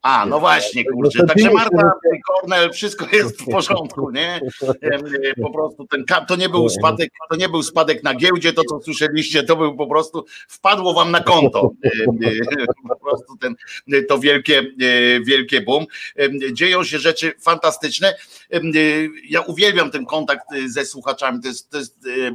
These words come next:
Speaker 1: e, rewelacja. Dzisiaj rano byłem tak zamotany, muszę ci, Marcinie, powiedzieć, bo tu trzeba, wiesz, klikać tu. E, ty masz, e, Krzysztofa, ja tutaj, proszę ciebie, walkę stoczyłem taką. I jeszcze na dodatek dzisiaj mieliśmy zmianę,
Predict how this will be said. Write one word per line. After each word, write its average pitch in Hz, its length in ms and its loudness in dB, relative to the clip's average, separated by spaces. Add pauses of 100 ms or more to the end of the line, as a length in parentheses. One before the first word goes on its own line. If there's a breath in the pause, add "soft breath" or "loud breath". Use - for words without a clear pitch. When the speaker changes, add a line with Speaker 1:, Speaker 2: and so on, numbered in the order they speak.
(120)
Speaker 1:
e, 131 140 2
rewelacja. 151 540 2
Dzisiaj 143 200 -4
rano 156 240 2
byłem 139 200 0
tak 160 200 0
zamotany, 143 600 2 (320 loud breath)
muszę 135 260 -2
ci, 123 100 -8
Marcinie, 143 380 0
powiedzieć, 131 480 -4
bo 127 120 -10
tu 135 100 -20
trzeba, 135 240 -2
wiesz, 143 280 0
klikać 156 540 -4
tu. 165 180 2 (360 loud breath)
E, 139 200 2
ty 156 160 -2
masz, 151 260 0
e, 151 200 4
Krzysztofa, 151 580 0
ja 147 120 2
tutaj, 151 260 -6
proszę 143 260 -8
ciebie, 147 240 -4
walkę 170 360 0
stoczyłem 143 480 -4
taką. 143 320 -4 (320 loud breath)
I 135 60 -8
jeszcze 185 340 -2
na 160 120 -2
dodatek 143 480 -4
dzisiaj 170 320 -6
mieliśmy 151 360 -8
zmianę, 156 320 0